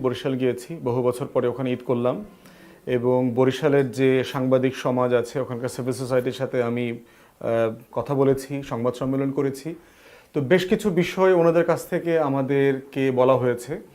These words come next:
এবং গত দুই হাজার তেইশে বাংলাদেশের, আহ, যে পরিসংখ্যান ব্যুরো আছে, তারা একটা দারিদ্রতার, আহ, ম্যাপ করেছে। সেখানে যেটা এসছে যে বাংলাদেশের সবচেয়ে গরিব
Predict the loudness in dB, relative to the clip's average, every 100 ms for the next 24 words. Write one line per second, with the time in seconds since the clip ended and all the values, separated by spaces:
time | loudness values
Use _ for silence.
0 | -20 -20 -20 -6 -2 0 0 0 0 0
1 | 2 2 2 0 -4 -2 0 0 0 0
2 | 0 0 0 2 2 4 4 2 -2 0
3 | 2 2 0 -10 -20 -20 _ -6 -2 -2
4 | -2 0 0 2 2 2 0 -2 -2 0
5 | 4 6 4 2 -4 0 2 2 0 -2
6 | 0 2 4 4 2 0 -2 2 2 2
7 | 0 -6 -6 -2 -2 -2 0 0 0 -6
8 | -14 -16 _ -20 -20 _ -4 -2 0 0
9 | 2 4 6 4 -2 -2 -2 0 0 0
10 | 0 0 0 -2 -4 -2 -6 -6 -6 -6
11 | 2 4 6